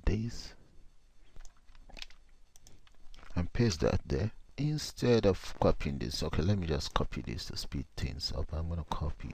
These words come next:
all of this here, right, and just change it around. So the very first cake there, paste that in there, and that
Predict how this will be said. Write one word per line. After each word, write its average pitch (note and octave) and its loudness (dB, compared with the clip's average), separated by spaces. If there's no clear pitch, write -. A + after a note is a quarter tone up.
all E2 0
of D2+ -2
this - -6
here, F2 -2
right, - -8
and C#2+ -6
just - -4
change F#2 -2
it D#2+ -2
around. C2+ -4
So - -6
the D#2 0
very F#2 2
first - -2
cake - -2
there, - -4
paste - -4
that - -6
in C#2+ -8
there, - -6
and C#2 -8
that D2+ -2